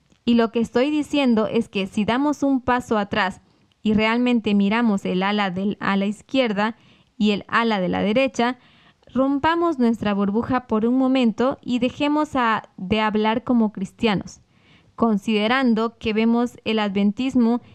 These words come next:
y a otros cristianos y realmente miremos el ala de la derecha, porque ya no es un mundo cristiano.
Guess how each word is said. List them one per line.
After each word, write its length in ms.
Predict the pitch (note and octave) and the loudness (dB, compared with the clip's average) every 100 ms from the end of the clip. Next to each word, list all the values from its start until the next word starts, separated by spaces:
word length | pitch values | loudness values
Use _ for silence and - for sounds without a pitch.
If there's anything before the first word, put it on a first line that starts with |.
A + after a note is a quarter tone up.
| _ - | _ -4
y 80 | G#3 | 0
a 120 | G3+ | 2
otros 360 | A3+ A#3 A#3 | 0 0 -4
cristianos 640 | - G#3 - B3 G#3 A#3 - _ _ _ _ | -4 -8 -2 0 2 0 -6 _ _ _ _
y 220 | - A#3 | 0 0
realmente 680 | A#3 A3+ C4 D4 C#4 G#3+ G#3+ | 2 0 0 0 0 0 2
miremos 480 | G#3 G3+ A#3 A3+ G#3+ | 2 2 2 0 0
el 140 | F#3+ | -2
ala 300 | G3 G#3 G#3+ | 0 0 -2
de 320 | G3 F3+ F#3+ | -4 -4 -2
la 120 | F#3 F3+ | -2 -2
derecha, 460 | F3 - - - _ _ _ _ _ _ _ | -2 -6 -10 -20 _ _ _ _ _ _ _
porque 500 | G#3+ G#3 A3+ F3+ _ _ _ | -2 0 -2 -4 _ _ _
ya 340 | G3+ F3 A3 B3+ | -10 -2 0 2
no 200 | B3 A#3 | 2 2
es 200 | B3+ - | -2 0
un 160 | G3+ | 2
mundo 320 | G3 G3+ F#3+ | 4 4 0
cristiano. 480 | - - - F3 - | -4 -14 -6 -4 -4